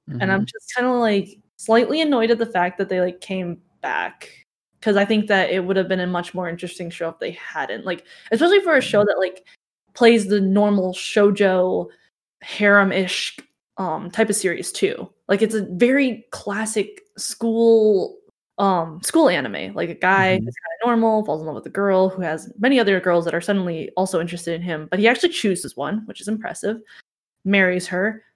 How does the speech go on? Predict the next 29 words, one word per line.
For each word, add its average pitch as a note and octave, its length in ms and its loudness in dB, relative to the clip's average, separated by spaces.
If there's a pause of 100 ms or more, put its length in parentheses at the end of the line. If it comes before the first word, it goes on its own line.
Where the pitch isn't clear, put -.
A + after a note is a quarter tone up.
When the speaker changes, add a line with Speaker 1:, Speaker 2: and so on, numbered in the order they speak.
(180)
Speaker 1:
they F#3+ 80 0
have F3+ 160 -2
a - 40 -4
child F3 460 0
together. F#3+ 320 -4
Like, E3+ 160 -2
this F#3 140 -8
is, A3+ 280 -2
this G#3 140 -2
is C4 120 0
already D#3+ 260 -2
going D#3+ 260 -4
beyond F3+ 440 0
the - 60 -10
point F3 280 -8
of - 420 -12
wow. F3 500 -4 (420)
And A3 120 4
then F#3+ 560 2 (260)
she - 160 -4
dies, A#3+ 280 2
and F#3 80 -2
you're F3+ 80 0
like, F#3+ 120 2
"Oh D4+ 100 4
my E3+ 160 0
god, B3+ 200 -6
she C#4+ 160 -6
died." E3+ 480 0